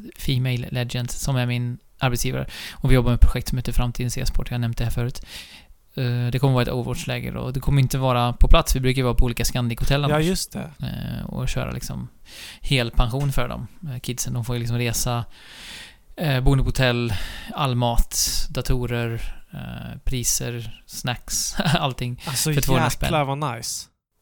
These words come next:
Speaker 1: Tänk om man hade fått åka på ett sånt läger
Speaker 2: Ja.
Speaker 1: när man var liten. Man hade ju sprängt.
Speaker 2: Ja, men det är helt overkligt. Det är
Speaker 1: Ja,
Speaker 2: helt
Speaker 1: och peng-
Speaker 2: overkligt.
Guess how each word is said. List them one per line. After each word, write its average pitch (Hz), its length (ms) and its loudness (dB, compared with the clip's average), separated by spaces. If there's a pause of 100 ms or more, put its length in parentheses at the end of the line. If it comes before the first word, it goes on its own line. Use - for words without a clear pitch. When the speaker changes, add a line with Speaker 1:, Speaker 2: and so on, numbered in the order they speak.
(140)
Speaker 1:
Tänk 147 160 8
om 151 60 2
man 139 140 4
hade 120 140 0
fått - 160 -4
åka 123 220 -4
på 135 80 6
ett 120 60 2
sånt 123 140 -6
läger 190 140 2
Speaker 2:
Ja. 254 60 6
Speaker 1:
när 226 60 4
man 131 80 2
var 123 80 -2
liten. 120 160 -8
Man 131 80 -4
hade 123 160 -4
ju 127 160 -4
sprängt. - 840 -2 (220)
Speaker 2:
Ja, 185 160 -6
men 202 320 -4
det 175 80 0
är 190 200 2
helt 175 360 0
overkligt. 190 680 -4 (680)
Det 180 80 4
är 214 40 4
Speaker 1:
Ja, 220 280 4
Speaker 2:
helt 185 160 2
Speaker 1:
och 202 140 12
peng- 143 60 12
Speaker 2:
overkligt. - 480 0